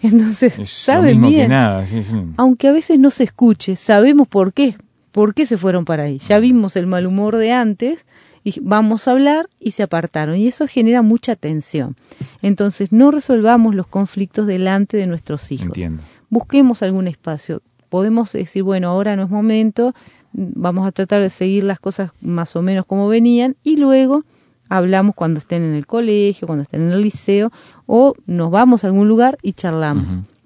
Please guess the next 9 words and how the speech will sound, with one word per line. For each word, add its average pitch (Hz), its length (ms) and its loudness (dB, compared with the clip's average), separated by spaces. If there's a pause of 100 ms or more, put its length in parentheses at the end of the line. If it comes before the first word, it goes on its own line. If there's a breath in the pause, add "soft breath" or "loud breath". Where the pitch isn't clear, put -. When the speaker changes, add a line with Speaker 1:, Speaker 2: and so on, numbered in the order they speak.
(140)
Speaker 2:
ujú. 85 180 -12 (260)
Speaker 1:
Pero 175 140 -2
es 190 140 -2
importante 202 720 -2 (280 soft breath)
hablar 185 420 0
con 170 160 -2
claridad. 156 500 -4 (640 soft breath)
Otro 269 320 2
elemento 247 640 4